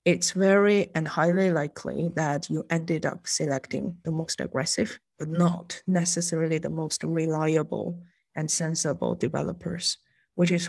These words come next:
what we've observed in lots of other market who start and jump into the competitive auction directly on offshore wind, including France, China, Turkey, that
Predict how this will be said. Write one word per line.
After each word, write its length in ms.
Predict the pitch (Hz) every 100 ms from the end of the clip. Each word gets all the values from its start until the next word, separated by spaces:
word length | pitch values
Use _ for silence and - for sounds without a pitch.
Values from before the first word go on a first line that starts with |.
| -
what 500 | - 170 180 175 - -
we've 340 | 165 170 165 - -
observed 580 | 175 170 175 165 165
in 280 | - 175 165
lots 260 | 175 175 -
of 160 | 170
other 220 | 156 156 151
market 400 | 147 147 - -
who 200 | - 170
start 500 | - 175 156 - - -
and 180 | 151
jump 240 | 147 151 -
into 480 | 160 156 139 151 - _ _ _
the 60 | -
competitive 580 | 165 165 160 160 165 -
auction 480 | 175 170 - - 156 _
directly 800 | - 160 170 175 175 - 95 160 -
on 140 | 170 175
offshore 380 | 147 - -
wind, 320 | 165 180 - - -
including 500 | 160 - 151 170 147
France, 640 | - 196 190 185 175 - -
China, 500 | - 214 220 208 202
Turkey, 500 | 196 202 196 220 220 - _ _ -
that 400 | 175 160 156